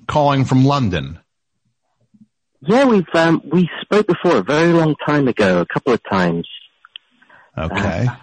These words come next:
Speaker 2: in the old days.
Speaker 1: Well, welcome back, George.
Speaker 2: Oh, it's, uh, it's, uh, uh, great to talk to you. Um, and, uh, yeah, I, I had a couple of thoughts on the topic tonight. Um,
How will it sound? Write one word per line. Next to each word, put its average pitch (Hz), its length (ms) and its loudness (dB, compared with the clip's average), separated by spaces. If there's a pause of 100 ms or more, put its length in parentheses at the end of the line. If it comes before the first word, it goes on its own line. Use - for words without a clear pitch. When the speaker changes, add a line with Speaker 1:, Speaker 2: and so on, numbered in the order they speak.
Speaker 2:
in 113 60 -2
the 110 80 2
old 107 120 0
days. 170 280 0 (440)
Speaker 1:
Well, 104 160 0
welcome 147 400 4
back, 110 320 -2
George. 85 500 -8 (1500)
Speaker 2:
Oh, 233 140 2
it's, - 100 -2 (100)
uh, 165 60 0
it's, 147 340 0
uh, 147 380 -2
uh, 139 120 0 (160)
great 135 200 2
to - 80 -12
talk 220 260 2
to 208 120 4
you. 170 60 0 (220)
Um, 143 640 2 (500)
and, 147 260 2
uh, 131 360 2 (340)
yeah, 190 360 -2
I, 147 160 0 (120)
I 143 300 -4
had 180 140 0
a 175 60 0
couple 185 260 -2
of 156 80 0 (100)
thoughts 117 280 0 (100)
on 110 180 0
the 101 80 0
topic - 400 -4
tonight. 87 420 -2 (260)
Um, 98 600 2